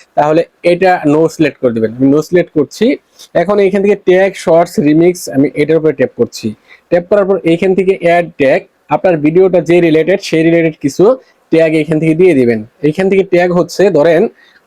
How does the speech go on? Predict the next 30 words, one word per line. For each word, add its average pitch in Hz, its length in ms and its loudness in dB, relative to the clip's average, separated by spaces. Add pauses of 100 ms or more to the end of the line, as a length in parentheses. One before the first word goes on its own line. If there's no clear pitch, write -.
আপনি 214 220 -4
যদি 202 140 0 (120)
YouTube-এ 196 320 4
একটা 190 140 -2 (120)
ভিডিও 190 200 2 (120)
সার্চ 175 220 -2 (120)
করেন 175 200 2 (380)
তাহলে 170 260 0
আপনি 190 120 -2 (140)
কি 202 180 0
লিখে 196 240 0
ভিডিও 185 160 2 (100)
সার্চ 143 260 -4
করবেন? 113 260 -2 (340)
ধরেন 185 240 2
আপনি 208 120 -2 (140)
YouTube 185 360 2
ভিডিও 196 260 2
কিভাবে 180 320 2
ভাইরাল 151 280 0
করতে 156 240 0
হয় 147 160 2 (160)
এটা 170 160 0
লিখে 170 220 -2
তো 175 120 0
সার্চ 160 220 -2
করবেন। 196 240 2 (320)
তো - 120 -2
আপনি 185 200 -2
এখানে 180 200 0